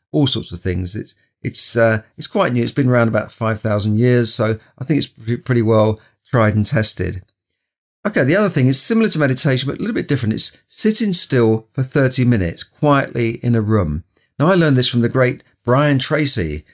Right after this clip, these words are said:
Uh, his technique involves li-, literally going into a quiet room and sitting there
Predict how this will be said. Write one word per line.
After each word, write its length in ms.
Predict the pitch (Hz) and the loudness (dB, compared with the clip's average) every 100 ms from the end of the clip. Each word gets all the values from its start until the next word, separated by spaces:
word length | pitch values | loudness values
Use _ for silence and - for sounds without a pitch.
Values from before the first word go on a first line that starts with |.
| _ _ _ | _ _ _
Uh, 180 | 107 107 | 2 4
his 200 | 151 170 | 4 4
technique 440 | 165 - 127 120 | 0 0 -2 0
involves 520 | - 110 117 113 110 - _ _ | -2 0 2 2 0 -8 _ _
li-, 120 | 294 | -4
literally 320 | - 226 160 147 | -2 -2 0 2
going 180 | 147 | 4
into 160 | 147 139 | 2 0
a 40 | |
quiet 340 | 127 139 131 - | 0 0 2 2
room 180 | 117 113 | 2 2
and 120 | 117 | 2
sitting 400 | - 196 147 117 | 0 0 2 2
there 360 | 95 95 104 | 2 0 -2